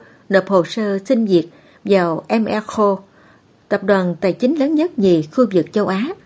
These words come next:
Chỉ trách Mạn Nghiên không chịu tìm hiểu kỹ, M E Khô chính là tập đoàn của nhà họ Tôn. Mấy ngày qua cô còn cẩn thận chuẩn bị mọi thứ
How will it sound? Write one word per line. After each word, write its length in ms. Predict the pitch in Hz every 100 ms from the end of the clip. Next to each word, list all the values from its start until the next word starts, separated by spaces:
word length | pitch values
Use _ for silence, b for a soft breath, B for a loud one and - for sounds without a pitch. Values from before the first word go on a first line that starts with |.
| _ _ b b b -
Chỉ 180 | 185 175
trách 240 | 269 302 - _
Mạn 240 | 190 180 208
Nghiên 320 | 214 202 196
không 200 | 262 240
chịu 220 | 226 175
tìm 240 | 180 196 165
hiểu 380 | 180 170 233 277
kỹ, 340 | 190 156 233 359 B B B B
M 180 | 233 220
E 140 | 220
Khô 440 | 220 - 226 202 185
chính 280 | 190 233
là 180 | 330 180
tập 240 | 147 185 180 -
đoàn 280 | 185 160 147
của 120 | 196
nhà 200 | 240 202
họ 200 | 156 156
Tôn. 280 | 151 226 214 202 _ b b b b _
Mấy 140 | 254
ngày 180 | 302 180
qua 340 | 147 208 196 185
cô 120 | 254
còn 260 | 247 190 170
cẩn 260 | 175 220
thận 300 | 269 160 156 180
chuẩn 220 | 202 240
bị 160 | 190 170
mọi 220 | 170 175
thứ 260 | 226 233